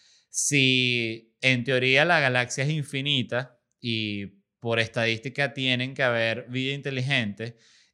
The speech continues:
y al ser infinita tienen entonces que haber infinitas vidas inteligentes,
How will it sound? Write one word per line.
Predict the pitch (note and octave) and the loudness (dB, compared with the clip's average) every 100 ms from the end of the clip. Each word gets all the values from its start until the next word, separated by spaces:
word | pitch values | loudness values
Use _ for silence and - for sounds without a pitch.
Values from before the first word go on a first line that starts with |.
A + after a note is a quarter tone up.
| - | -4
y | A#2 A2+ A2 | -2 0 0
al | A2 | -2
ser | A2 A#2 | -2 -4
infinita | A#2+ B2 C3 A#2+ G#2+ C3 B2+ | -4 -2 -2 -2 0 -2 -4
tienen | C3 B2 C3 | -6 -4 -4
entonces | B2+ A2+ G#2+ C3+ | -6 -4 -4 -4
que | C3 | -2
haber | A2+ A2+ B2 - | 0 0 -4 -8
infinitas | C3+ C3+ A#2+ C3+ B2 C3 B2 C3+ - - - | -6 -6 -6 -8 -8 -6 -4 -2 -2 -2 -6
vidas | C3 C#3+ C3 C3 C3+ | -4 0 2 2 -2
inteligentes, | C3+ C3+ C#3 D#3 A#2 G2+ A2+ - | -6 -6 -2 0 -2 -4 -14 -18